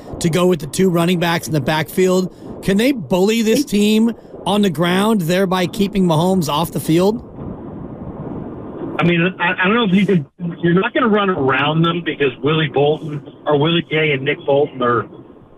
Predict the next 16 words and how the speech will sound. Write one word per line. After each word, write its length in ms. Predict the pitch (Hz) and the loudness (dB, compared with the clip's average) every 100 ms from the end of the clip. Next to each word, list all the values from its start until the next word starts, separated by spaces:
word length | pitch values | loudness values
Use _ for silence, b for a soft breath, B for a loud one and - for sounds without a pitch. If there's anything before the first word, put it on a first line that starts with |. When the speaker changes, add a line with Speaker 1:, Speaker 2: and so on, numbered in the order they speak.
| - | -4
Speaker 2:
two 100 | 180 | 0
of 60 | 151 | 0
the 100 | 131 | -2
fastest 540 | 143 131 135 - 139 117 | -4 -4 -4 -8 -12 -10
linebackers, 720 | 135 131 139 131 135 143 135 131 | -4 -2 0 0 -2 0 0 2
and 80 | |
if 160 | 131 - | 0 0
Gay's 260 | 151 160 139 | 0 0 0
gonna 200 | 139 123 | -2 0
go, 460 | 131 139 127 117 | 0 0 2 0
I 40 | 113 | 2
mean, 160 | 120 | 2
he's 320 | 120 135 - - | 0 0 -4 -2
sub 180 | 135 113 - | -2 -4 -2
four 200 | 123 110 | 0 0
five. 280 | 123 117 107 | 0 -2 -2